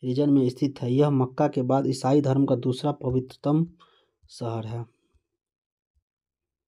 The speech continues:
वेटिकन सिटी इटली में स्थित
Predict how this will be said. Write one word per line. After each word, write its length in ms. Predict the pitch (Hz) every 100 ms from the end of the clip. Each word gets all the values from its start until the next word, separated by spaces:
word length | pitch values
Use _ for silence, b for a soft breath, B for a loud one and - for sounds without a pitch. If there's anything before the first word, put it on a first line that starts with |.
| _ _ _ _ _ _ _ _ -
वेटिकन 340 | 135 131 190
सिटी 360 | 180 - 147 139
इटली 260 | 127 156 165
में 160 | 143
स्थित 320 | 131 165 165